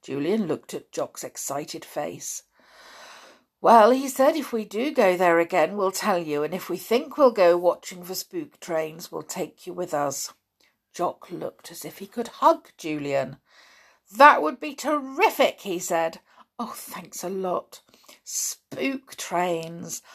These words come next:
I say, just suppose we really did see one. Who'd be driving it? <gasps>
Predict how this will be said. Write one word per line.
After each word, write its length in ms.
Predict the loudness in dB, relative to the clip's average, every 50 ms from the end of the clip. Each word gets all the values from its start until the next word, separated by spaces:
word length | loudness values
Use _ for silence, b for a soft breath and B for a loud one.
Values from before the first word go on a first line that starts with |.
| B B B 8
I 400 | 10 10 10 10 10 6 2 -2
say, 1000 | -8 -12 -10 -10 -12 -12 -8 -2 0 2 4 4 2 2 0 -2 -8 -12 -14 -14
just 320 | _ 4 4 4 4 2 -6
suppose 480 | -8 -10 -8 -4 -2 0 0 -2 -2
we 140 | -6 -6 -6
really 600 | -8 -12 -2 6 8 8 8 8 4 2 -2 -4
did 240 | -4 -6 -8 -8 -8
see 280 | -12 -12 -10 -10 -10 -6
one. 340 | -4 -2 -2 -2 -4 -6 -16 b b b b b b b b b b b -18 -12
Who'd 460 | -6 -2 -2 -2 -2 -4 -6 -10 -14 _
be 180 | -20 -20 -20
driving 840 | _ -12 -10 -8 -8 -6 -4 -2 -2 -2 -4 -8 -12 -16 -20 -20 -18
it? 380 | -18 -18 -18 -20 _ _ -20 _
<gasps> 20 | B